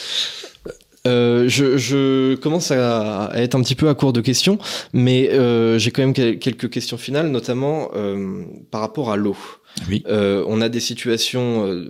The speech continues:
Speaker 1: alors notamment depuis l'été, euh, deux mille vingt-deux, euh, de, de sécheresse, euh, en France. Et alors moi, je me dis, euh, quand même, quand, quand j'étais gamin, on m'apprenait que l'eau, c'était un cycle,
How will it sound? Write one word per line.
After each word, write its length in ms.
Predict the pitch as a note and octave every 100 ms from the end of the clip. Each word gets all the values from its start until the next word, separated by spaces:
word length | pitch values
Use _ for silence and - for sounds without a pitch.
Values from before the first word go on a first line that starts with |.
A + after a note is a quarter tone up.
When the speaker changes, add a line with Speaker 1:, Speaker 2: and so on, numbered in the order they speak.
| C#2
Speaker 1:
alors 200 | F#2+ F2
notamment 400 | A2+ A#2+ C#3 C#3
depuis 260 | A2+ - G#2+
l'été, 300 | G#2+ C3+ B2
euh, 140 | G#2
deux 100 | G2+
mille 140 | G#2 G2+
vingt-deux, 420 | G#2+ A2+ D3+ F#3 - - - -
euh, 180 | A#2 G#2+
de, 520 | F#2+ G#2+ G#2 G2+ G2
de 120 | F#2+ G#2+
sécheresse, 640 | - C#3 - A2 - - -
euh, 160 | - D#2+
en 100 | F#2
France. 480 | - C#2+ - - -
Et 60 | F#2
alors 220 | E2 -
moi, 240 | F#2+ A#2+
je 120 | A2 -
me 80 | F2+
dis, 260 | B2 A2+
euh, 140 | E2 E2+ - - - - - _ _ _ _
quand 80 | G2+
même, 160 | G#2 A2
quand, 220 | G2+ D#2+
quand 140 | -
j'étais 280 | F2+ F2+ F2
gamin, 320 | F2 F#2+ C#3 - - - - - -
on 40 |
m'apprenait 460 | G2 F#2+ G#2 G2+ G#2+
que 160 | - G2
l'eau, 320 | G2 G#2 A2+
c'était 280 | - - E2
un 100 | F2
cycle, 380 | - D3+ -